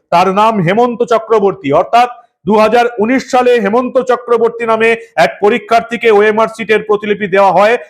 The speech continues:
তার মানে ডিজিটাল ফুটপ্রিন্ট থাকার কথা। কেন কলকাতা হাইকোর্টে সেটা জমা পড়ছে না? পর্ষদ কাকে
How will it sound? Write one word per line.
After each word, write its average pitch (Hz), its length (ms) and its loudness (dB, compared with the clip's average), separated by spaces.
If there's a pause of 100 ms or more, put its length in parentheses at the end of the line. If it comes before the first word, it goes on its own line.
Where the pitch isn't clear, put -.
(120)
তার 214 260 2
মানে 208 300 -2
ডিজিটাল 208 540 -4
ফুটপ্রিন্ট 208 600 -4
থাকার 190 320 2
কথা। 190 280 0 (280)
কেন 226 260 2
কলকাতা 208 500 0
হাইকোর্টে 185 380 0
সেটা 175 240 -2
জমা 156 240 0
পড়ছে 160 360 -8
না? 127 140 -4 (720)
পর্ষদ 226 520 2
কাকে 220 240 0